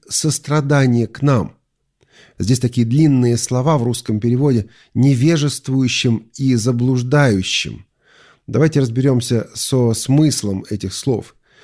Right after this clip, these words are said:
Невежествующим или невежественным, незнающим.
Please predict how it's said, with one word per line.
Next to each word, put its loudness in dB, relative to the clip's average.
Невежествующим 0
или 2
невежественным, -2
незнающим. 0